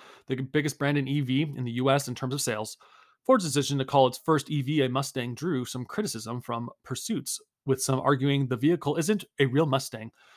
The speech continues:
but Ford wanted to position the first E V as a brash and fun car that draws in heritage. The highest end Mach-E is the G T that can travel from zero to sixty miles per hour is as fast as three point five seconds. Tesla's Model Y performance, which costs about seven thousand more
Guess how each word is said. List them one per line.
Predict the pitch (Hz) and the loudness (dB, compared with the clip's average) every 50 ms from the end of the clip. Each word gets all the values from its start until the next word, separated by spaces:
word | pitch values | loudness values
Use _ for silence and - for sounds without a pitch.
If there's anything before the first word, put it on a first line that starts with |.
| _ _ - | _ _ -6
but | 139 135 - - | -6 -6 -2 2
Ford | 185 180 190 190 147 | 4 6 6 6 4
wanted | 151 156 175 165 - | 2 2 2 0 -4
to | 120 | -4
position | 127 123 120 147 143 - - 180 185 180 | -4 0 0 0 0 0 0 0 0 0
the | 127 - | -2 -6
first | _ - 165 185 180 - - | _ 0 0 0 0 0 -2
E | 165 160 | -4 -2
V | 135 147 175 180 | 0 0 2 2
as | 143 135 120 | 2 2 2
a | 113 120 117 - _ _ | -2 -6 -8 -10 _ _
brash | 127 123 135 165 185 - - | 0 2 2 2 0 -2 -4
and | 117 - | -10 -4
fun | - - 147 165 156 | 0 0 2 2 2
car | - - 139 156 156 | 2 4 4 6 6
that | 127 113 - | 4 0 -2
draws | - 135 123 143 135 127 | 0 0 0 0 0 -2
in | 131 135 | -4 -4
heritage. | 117 - 113 110 110 - - - 113 - - _ _ _ _ _ _ _ _ - | -4 -4 -8 -8 -8 -8 -10 -10 -10 -12 -16 _ _ _ _ _ _ _ _ -2
The | 131 | 4
highest | 135 165 185 202 196 - - | 6 8 8 8 6 6 2
end | 151 156 165 185 202 165 123 | 0 0 2 2 0 0 -2
Mach-E | 120 127 135 - - 143 156 160 147 | -2 -4 -4 -4 -4 -4 -2 0 2
is | 139 123 | 0 0
the | 120 135 | -2 -4
G | 123 117 131 131 | -6 -6 -6 -6
T | - - 185 180 156 151 151 151 139 - - - | -6 -6 -4 -4 -4 -4 -6 -8 -12 -14 -12 -6
that | 139 135 123 - | -4 -4 -4 -4
can | 139 | -4
travel | - - 143 139 | -2 0 0 0
from | 123 135 127 | 0 -2 -6
zero | 113 127 156 151 143 | -4 0 0 2 2
to | 131 | 0
sixty | - - 147 - - 143 | -2 -4 -6 -6 -4 -2
miles | 135 135 131 131 - | 0 0 0 -2 -2
per | - 143 | -2 0
hour | 143 151 147 143 139 135 | 2 4 4 2 2 0
is | 131 135 131 | -2 -4 -4
as | 135 131 - | -4 -4 -4
fast | - 170 175 - - 135 | -2 -2 -2 -2 -2 -4
as | 127 | -4
three | - - 208 214 | -4 -4 -6 -4
point | - - 185 143 - | -4 -6 -8 -6 -4
five | 151 143 139 | -4 -4 -4
seconds. | - - 123 - - 110 107 - - _ _ _ _ _ | -4 -6 -8 -8 -10 -14 -18 -18 -18 _ _ _ _ _
Tesla's | - 127 123 - 131 127 | -6 -6 -4 -4 -4 -2
Model | 131 131 127 127 123 | -2 0 0 0 2
Y | 131 143 156 147 | 4 4 2 2
performance, | 135 127 - 123 123 123 135 139 135 - | 0 -6 -6 -6 -4 -4 -4 -6 -6 -6
which | - 127 113 - - | -6 -6 -6 -6 -6
costs | - 127 120 - | -6 -6 -4 -4
about | - 123 120 - | -6 -8 -8 -6
seven | - - 147 127 127 | -4 -2 -2 -2 -2
thousand | 120 - 120 120 113 120 117 | -4 -4 -4 -4 -4 -4 -2
more | 139 175 180 156 151 143 135 | 2 4 4 4 4 2 -2